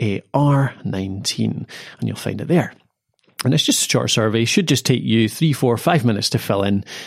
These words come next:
Uh, just let us know what mics you're using, what mixer you're using, if any, uh, what tools you use to edit, to record, uh, and to organise as well. There's a few different things in there. So if you wanna go over there,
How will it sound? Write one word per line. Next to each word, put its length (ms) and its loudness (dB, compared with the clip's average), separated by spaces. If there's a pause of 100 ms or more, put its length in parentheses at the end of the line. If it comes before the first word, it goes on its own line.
(100)
Uh, 160 -2
just 180 -2
let 120 -2
us 100 -6
know 80 -6
what 220 -8
mics 360 -2
you're 80 0
using, 280 -2
what 100 -10
mixer 420 -4
you're 200 0
using, 240 -4
if 200 -6
any, 300 -4 (320)
uh, 160 -6
what 240 -8
tools 380 2
you 100 0
use 160 0
to 160 -10
edit, 320 -2
to 140 -4
record, 640 0 (360)
uh, 220 -2
and 140 4
to 80 2
organise 500 0
as 100 -10
well. 300 -2
There's 140 -4
a 80 -4
few 180 0
different 280 -4
things 280 -4
in 140 0
there. 180 -4
So 140 -2
if 100 -8
you 80 4
wanna 200 4
go 120 6
over 160 4
there, 220 0